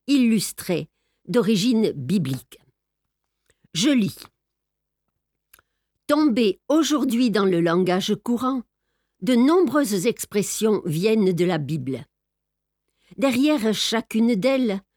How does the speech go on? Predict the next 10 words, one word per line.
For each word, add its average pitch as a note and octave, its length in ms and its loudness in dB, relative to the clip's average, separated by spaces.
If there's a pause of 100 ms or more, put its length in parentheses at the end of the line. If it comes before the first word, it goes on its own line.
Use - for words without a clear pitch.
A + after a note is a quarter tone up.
(280)
se - 200 -2
cache D#4+ 360 -2
une A3+ 140 4
histoire G#3+ 600 -2 (500)
qui C4+ 180 2
invite G#3+ 480 2
à E3+ 80 0
retourner F#3 560 0
aux D#3+ 120 2
sources. - 560 -8